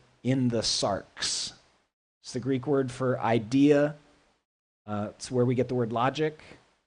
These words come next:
Um, and sarx is flesh. To a Greek thinker, they would, it would, it's almost a cuss word.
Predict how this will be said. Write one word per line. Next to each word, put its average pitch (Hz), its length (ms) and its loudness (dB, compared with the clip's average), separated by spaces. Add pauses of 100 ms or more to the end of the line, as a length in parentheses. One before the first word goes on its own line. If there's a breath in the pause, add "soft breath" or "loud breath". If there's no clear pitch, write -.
(560)
Um, 113 460 -4 (120)
and 120 120 -4
sarx 147 400 -2
is 123 160 -6
flesh. - 720 -4
To 147 120 -2
a 131 40 2
Greek 156 400 2
thinker, 175 400 0
they 147 160 6
would, 160 180 0
it 160 60 2
would, 147 200 -2
it's 156 200 -2
almost 185 760 4
a - 60 -6
cuss - 340 0
word. 98 300 -6